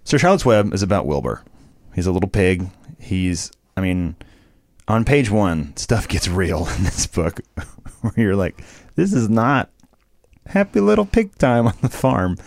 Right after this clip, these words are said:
I mean, literally one of the first line, I think the first line of the book, I'm gonna pull it up here, is, "Where's Papa going with that axe?" <laughs> And so there's very few pages in this book where his life is not in danger. <laughs> Um,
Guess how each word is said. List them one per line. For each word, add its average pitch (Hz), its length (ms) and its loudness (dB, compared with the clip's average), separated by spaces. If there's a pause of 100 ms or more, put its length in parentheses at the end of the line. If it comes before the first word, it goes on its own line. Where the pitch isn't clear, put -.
(380)
I 113 60 2
mean, 113 220 2
literally 117 320 6
one 101 160 2
of 95 40 2
the 98 60 2
first - 400 0
line, 101 240 -2
I 98 60 0
think 139 180 -4
the - 80 -8
first - 340 -4
line 87 160 -2
of 78 60 -4
the 73 60 -6
book, 69 320 -10
I'm - 80 -10
gonna 80 60 -10
pull - 160 -12
it - 80 -8
up - 120 -12
here, - 160 -10 (640)
is, 85 380 -4
"Where's 101 240 -2
Papa 92 300 0
going 82 180 0
with 80 140 -2
that 80 160 -2
axe?" - 420 -2
<laughs> - 1000 -6 (960)
And 113 120 0
so 120 600 4 (240)
there's 117 180 0
very 135 240 2
few 160 160 0
pages 120 240 0
in 104 60 0
this 95 120 -2
book 92 220 -2
where 90 120 0
his 87 160 -4
life 85 300 -2
is 78 120 -4
not 78 200 -6
in 87 100 -4
danger. 60 460 -8 (120)
<laughs> - 0 - (840)
Um, 87 600 0